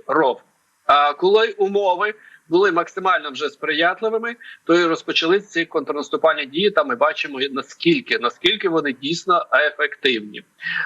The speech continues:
А з іншого боку, так, зараз, а, так чи інакше, але буде офіційно об'явлено,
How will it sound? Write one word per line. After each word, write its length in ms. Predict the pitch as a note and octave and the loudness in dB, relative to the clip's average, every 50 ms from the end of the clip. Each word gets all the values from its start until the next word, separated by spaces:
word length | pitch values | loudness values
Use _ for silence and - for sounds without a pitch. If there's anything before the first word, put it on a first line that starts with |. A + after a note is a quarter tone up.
| - - | -4 0
А 300 | C3+ C#3 C3+ C3+ C3+ B2 | 2 2 4 4 2 0
з 140 | A#2 C#3 F3+ | 2 2 2
іншого 340 | A#3 B3 - - A#3+ A3+ | 2 0 0 0 0 0
боку, 400 | G3+ F3 G3 G#3 G#3 G3+ G3 F3+ | 0 2 2 0 0 0 -4 -8
так, 320 | E3+ - F3 C#3 A#2 G#2+ A2 | -4 -2 0 -2 -2 -4 -4
зараз, 500 | A2 C3+ E3 G#3 A#3+ A#3 - - _ _ - | -2 0 2 2 0 -2 -4 -8 _ _ -4
а, 400 | C#3+ D3+ D3+ D3+ D3 D3+ D3 C#3+ | -2 0 0 0 -2 -4 -4 -4
так 200 | - F#3+ F3+ - | -4 -4 -4 -4
чи 160 | - D3+ D3 | -6 -6 -4
інакше, 380 | C3 D3+ E3+ G3 F#3 - - | -2 0 0 0 -2 -4 -4
але 160 | D3 C#3 C#3+ C#3 | -2 -2 -2 -2
буде 240 | C#3+ F3 F3 D3+ | -2 -2 -2 0
офіційно 540 | C#3+ C3+ - C3+ - - F3 F3+ E3 E3 C#3+ | 0 -2 -2 -6 -6 -2 -2 0 0 0 -2
об'явлено, 600 | C#3 B2 C3 C#3+ D#3 E3 F#3 G3 F#3 F#3+ F#3+ F#3 | -2 -2 0 0 2 2 0 -2 -4 -4 -6 -8